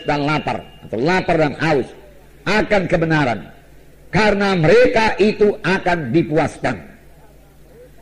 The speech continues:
Berbahagialah orang yang miskin di hadapan Tuhan. Siapa yang mengaku miskin, ya, mereka akan, mereka lah yang punya kerajaan sorga.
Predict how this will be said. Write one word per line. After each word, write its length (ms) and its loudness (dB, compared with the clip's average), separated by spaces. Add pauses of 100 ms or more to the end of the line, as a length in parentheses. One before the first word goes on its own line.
(100)
Berbahagialah 880 4
orang 160 4
yang 160 0
miskin 720 2
di 80 4
hadapan 480 2
Tuhan. 240 2 (1120)
Siapa 560 2
yang 240 2
mengaku 400 0
miskin, 800 0 (640)
ya, 240 -4 (800)
mereka 480 2
akan, 320 -2 (480)
mereka 240 0
lah 160 4
yang 240 0
punya 320 4
kerajaan 400 0
sorga. 480 -4